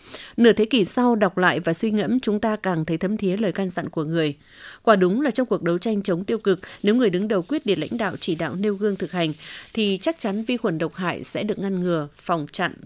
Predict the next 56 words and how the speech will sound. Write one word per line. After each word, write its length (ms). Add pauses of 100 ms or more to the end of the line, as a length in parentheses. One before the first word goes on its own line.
và 200
ung 200
nhọt 180
tiêu 120
cực 200
sẽ 140
được 200
tẩy 180
rửa, 340
chữa 140
trị 180
kịp 180
thời. 240 (1500)
Minh 160
chứng 220
sinh 160
động 200
nhất 220
trong 160
những 100
năm 120
gần 180
đây 140
là 100
tấm 260
gương 200
thực 160
hành 240
nêu 140
gương 300
phòng 260
chống 180
tham 220
nhũng 160
tiêu 160
cực 180
của 100
Tổng 200
Bí 80
thư 160
Nguyễn 220
Phú 180
Trọng. 260 (480)
Với 140
quyết 180
tâm 180
làm 260
trong 200
sạch 200
tổ 140
chức, 220 (220)
Tổng 160
Bí 80
thư 160
đã 180
gióng 280